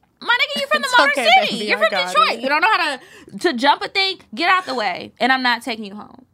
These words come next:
Speaker 2: Oh, can you change a tire, though?
Speaker 1: Yes.
Speaker 2: I don't know how to change a tire, but I can jump a battery.
Speaker 1: Yeah, that's, like, the easiest thing. Y-,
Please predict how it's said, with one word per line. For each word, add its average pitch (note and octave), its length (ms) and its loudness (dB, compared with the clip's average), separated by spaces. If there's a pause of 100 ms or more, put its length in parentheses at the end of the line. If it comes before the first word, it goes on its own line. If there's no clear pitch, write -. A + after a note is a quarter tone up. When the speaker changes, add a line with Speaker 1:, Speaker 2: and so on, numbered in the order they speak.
(160)
Speaker 2:
Oh, G#3+ 560 -4
can F#4 140 0
you A4+ 140 -2
change B3+ 360 -6
a B3+ 40 -6
tire, F3 440 -6
though? A#3+ 220 -4
Speaker 1:
Yes. - 380 -8 (240)
Speaker 2:
I A3 140 4
don't C#4+ 160 -2
know G#3+ 100 -2
how G3 60 0
to F#3 100 -8
change E3+ 180 -8
a - 40 -12
tire, E3 120 -2
but F#3 120 -4
I F#3 60 0
can A3 500 -8
jump F3+ 320 -8 (100)
a D#3+ 140 -2
battery. C#3 680 -6
Speaker 1:
Yeah, C#4+ 160 -2
that's, F4+ 240 -2
like, C5+ 200 -4
the - 160 -6
easiest A#3+ 560 -4
thing. E3+ 340 -12 (300)
Y-, - 440 -20